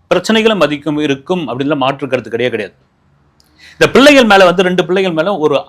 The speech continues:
அபரிதமான பாசம் வந்து கரிஷ்மா கபூர். ஏறக்குறைய அந்த குழந்தைங்களுக்காகவே அவங்க விளம்பர படத்தெல்லாம் நடிக்கிறதெல்லாம் விட்டுறாங்க வந்து ஒரு கட்டத்துல. "நான்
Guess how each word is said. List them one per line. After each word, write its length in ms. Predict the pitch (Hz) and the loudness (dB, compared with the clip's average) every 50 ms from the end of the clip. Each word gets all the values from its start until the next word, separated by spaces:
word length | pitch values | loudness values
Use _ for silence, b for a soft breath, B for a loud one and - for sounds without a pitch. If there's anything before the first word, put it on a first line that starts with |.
| - 135 | -12 -12
அபரிதமான 720 | 135 147 202 208 240 220 220 208 208 202 202 208 220 214 | -6 -4 -2 -2 0 -2 -2 -6 -4 -6 -4 -4 -4 -6
பாசம் 340 | 170 - 143 147 139 - 143 | -8 -4 -6 -6 -6 -6 -10
வந்து 520 | 131 120 110 120 143 135 117 101 98 - _ _ - | -12 -10 -6 -6 -4 -4 -4 -6 -8 -12 _ _ -8
கரிஷ்மா 320 | 143 135 - - 165 135 | -8 -8 -6 -6 -8 -8
கபூர். 260 | - - _ - - _ _ _ _ _ _ _ b b b b b b | -8 -10 _ -16 -20 _ _ _ _ _ _ _ b b b b b b
ஏறக்குறைய 480 | 135 156 190 208 185 208 214 254 240 202 | 4 4 6 6 6 6 6 6 6 4
அந்த 100 | 160 - - | 2 2 4
குழந்தைங்களுக்காகவே 720 | 185 208 240 262 262 285 247 254 247 - 226 220 220 240 | 4 4 6 6 6 4 4 2 0 2 0 2 2 2
அவங்க 240 | 247 214 202 180 151 | 2 2 2 0 -2
விளம்பர 400 | 139 156 185 233 254 247 247 233 | -2 2 2 2 4 4 2 2
படத்தெல்லாம் 440 | 185 202 196 190 190 190 196 196 | 4 2 0 0 0 -2 -2 -2
நடிக்கிறதெல்லாம் 500 | 185 165 165 151 165 143 147 165 170 156 | -2 -4 -2 -4 -4 -4 -2 -4 -4 -4
விட்டுறாங்க 280 | 139 123 - 139 139 117 | -4 -6 -2 -2 -2 -2
வந்து 260 | 113 98 92 95 92 _ _ _ | -2 -8 -16 -18 -20 _ _ _
ஒரு 120 | - 110 | -20 -16
கட்டத்துல. 260 | 101 113 117 123 110 - _ b b b b b | -16 -14 -14 -14 -16 -16 _ b b b b b
"நான் 120 | - 113 | -6 -6